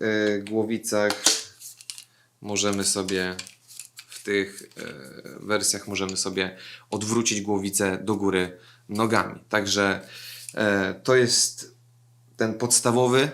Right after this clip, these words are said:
statyw, on chyba zaczyna się od sie-, siedmiuset dziewięćdziesięciu dziewięciu złotych razem z głowicą kulkową, tą mniejszą sześć dziewięć, cztery dziewięć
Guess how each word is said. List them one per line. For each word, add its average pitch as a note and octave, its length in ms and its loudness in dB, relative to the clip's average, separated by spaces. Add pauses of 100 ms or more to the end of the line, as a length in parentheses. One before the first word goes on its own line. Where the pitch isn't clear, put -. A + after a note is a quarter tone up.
statyw, D3 600 2
on B2 220 2
chyba A#2 280 2
zaczyna A2+ 280 0
się A2+ 140 0
od G#2 60 -2
sie-, G#2+ 400 -2
siedmiuset A2 480 0
dziewięćdziesięciu G2 440 -4
dziewięciu G2 380 -4
złotych G2 840 -2
razem A2 380 4
z G#2 100 0
głowicą G#2 460 0
kulkową, G2+ 480 0
tą G2 220 0
mniejszą G2 560 0
sześć G2 240 2
dziewięć, F#2+ 420 -4 (260)
cztery A2 260 2
dziewięć G2 540 0